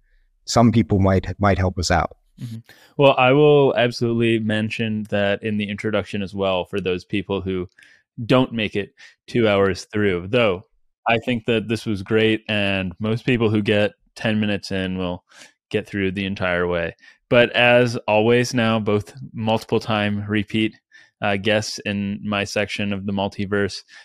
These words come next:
Speaker 2: Thanks, Craig, and, and thanks, Tim, for joining for me, joining me for this conversation.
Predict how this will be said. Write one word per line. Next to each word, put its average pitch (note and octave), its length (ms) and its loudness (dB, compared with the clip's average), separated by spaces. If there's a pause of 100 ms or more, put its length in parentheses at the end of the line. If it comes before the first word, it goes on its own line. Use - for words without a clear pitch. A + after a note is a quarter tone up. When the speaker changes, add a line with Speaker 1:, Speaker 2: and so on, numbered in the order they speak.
(140)
Speaker 2:
Thanks, A2+ 220 -2
Craig, G#2+ 400 0
and, G2+ 320 -4
and G#2+ 180 -4
thanks, G#2+ 260 -4
Tim, G2 240 -6
for G2 260 -4
joining F#2 380 -6
for G2 120 -12
me, F2+ 220 -10 (200)
joining A2 420 2
me F2 260 -6
for G2 80 -10
this F2+ 140 -6
conversation. G2+ 580 -10